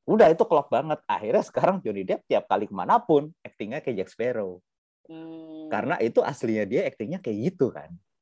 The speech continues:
Speaker 2: Iya, iya, iya.
Speaker 1: Ya kan? S-, makanya gue bilang tadi sama kayak The Rock.
Speaker 2: Hmm.
Speaker 1: The Rock udah dapet, udah dapet, eh, gaya aktingnya kayak gitu. Kemanapun dia pergi, dia bakal tetap jadi, jadi The Rock. Sama kayak satu lagi,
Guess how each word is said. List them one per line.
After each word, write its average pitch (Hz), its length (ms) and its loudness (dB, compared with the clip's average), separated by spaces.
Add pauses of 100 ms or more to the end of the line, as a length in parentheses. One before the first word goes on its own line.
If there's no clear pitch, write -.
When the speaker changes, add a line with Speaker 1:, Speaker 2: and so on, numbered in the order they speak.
(120)
Speaker 2:
Iya, 160 320 -6
iya, 151 260 -8
iya. 147 220 -12
Speaker 1:
Ya 156 100 2
kan? 92 380 -6
S-, - 160 -10
makanya 113 340 8
gue 151 140 8
bilang 135 160 8
tadi 117 100 6
sama 101 220 4
kayak 139 180 4
The - 80 8
Rock. 139 200 6 (920)
Speaker 2:
Hmm. 185 260 -12
Speaker 1:
The - 100 2
Rock 196 160 6
udah 117 300 6
dapet, 101 280 2
udah 101 220 0
dapet, 92 260 -2 (920)
eh, 90 360 -4
gaya 101 320 2
aktingnya 120 400 0
kayak 98 200 -4 (100)
gitu. 98 240 -8 (140)
Kemanapun 92 580 -2
dia 92 100 -2
pergi, 117 460 0
dia 143 160 4
bakal 98 300 -2
tetap - 260 -12
jadi, 87 540 -6
jadi 95 240 0
The 90 120 -2
Rock. - 280 -4 (1000)
Sama 127 260 0
kayak 160 220 4
satu 139 180 4
lagi, 131 400 6